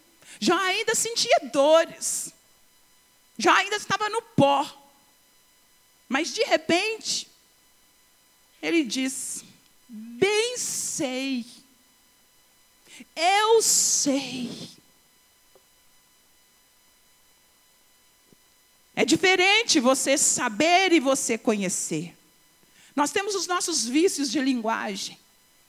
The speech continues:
Mas quando você pega ao pé da letra, saber é diferente de conhecer. Você me pergunta: "Você conhece Helena São Paulo?" Conheço.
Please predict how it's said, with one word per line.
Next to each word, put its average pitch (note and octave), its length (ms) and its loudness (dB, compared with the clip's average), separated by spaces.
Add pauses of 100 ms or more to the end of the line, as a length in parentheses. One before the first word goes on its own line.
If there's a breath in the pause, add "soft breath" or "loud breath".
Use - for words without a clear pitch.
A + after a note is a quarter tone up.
(760)
Mas - 180 0
quando A4 220 2
você F#4 260 -2
pega F4+ 300 0
ao E4 80 2
pé F4+ 240 0
da D#4 160 -2
letra, C4+ 720 -4 (260 soft breath)
saber F#4+ 760 -2
é G4 80 -2
diferente D4 560 0
de G#3 100 -6
conhecer. G#3+ 840 -4 (1080)
Você F4 200 -6
me G#4+ 120 -6
pergunta: D4 640 -2
"Você C#4+ 260 -4
conhece F4 600 0
Helena C4+ 300 -2
São C#4 260 -2
Paulo?" D#4+ 440 0
Conheço. G4 920 -2